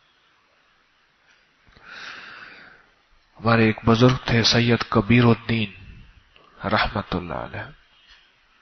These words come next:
अल्लाह वाले, आले रसूल, अस्सी साल से ऊपर की उम्र, यहां तस्बीह खाने में आए और आखिरी लम्हे हुआ।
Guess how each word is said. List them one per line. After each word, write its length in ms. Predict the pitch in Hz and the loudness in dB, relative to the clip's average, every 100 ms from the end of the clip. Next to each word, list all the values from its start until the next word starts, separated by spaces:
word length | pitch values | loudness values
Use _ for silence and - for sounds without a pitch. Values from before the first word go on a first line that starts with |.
| _ _ _ _ _ - _ _ _ _ | _ _ _ _ _ -20 _ _ _ _
अल्लाह 200 | 117 113 | 0 4
वाले, 320 | 101 95 95 110 _ _ - - - | 6 4 2 -10 _ _ -16 -16 -4
आले 240 | 110 104 | -2 0
रसूल, 480 | 95 92 - 92 73 - - _ _ _ _ _ - - - - - - - - _ - | -2 -2 -2 -2 -4 -6 -20 _ _ _ _ _ -20 -20 -20 -20 -20 -20 -20 -20 _ -2
अस्सी 260 | 165 - 175 | 0 2 0
साल 320 | - 160 160 | 2 0 0
से 160 | - | 0
ऊपर 300 | 139 139 147 | 0 2 -2
की 220 | 147 - 131 | -4 -6 -6
उम्र, 300 | 127 131 - _ _ _ _ _ _ _ _ - - - - - - - _ _ - | -6 -8 -10 _ _ _ _ _ _ _ _ -20 -20 -20 -20 -20 -20 -20 _ _ -6
यहां 220 | 113 110 | -2 -2
तस्बीह 580 | - 101 - 104 101 - | -2 -2 0 0 -4 -2
खाने 240 | 101 98 | -2 -2
में 200 | 98 92 - | -6 -8 -6
आए 360 | 95 95 98 - - - - - _ _ _ _ _ _ _ _ _ _ _ - - - - - - - - - _ _ _ _ - | -8 -6 -8 -14 -20 -20 -20 -20 _ _ _ _ _ _ _ _ _ _ _ -16 -14 -14 -18 -20 -20 -20 -20 -20 _ _ _ _ -4
और 220 | 117 - | -2 2
आखिरी 420 | 135 143 - 165 | 2 2 2 -2
लम्हे 380 | 143 117 101 107 | -2 -4 -4 -8
हुआ। 420 | 107 - - - | -10 -12 -16 -18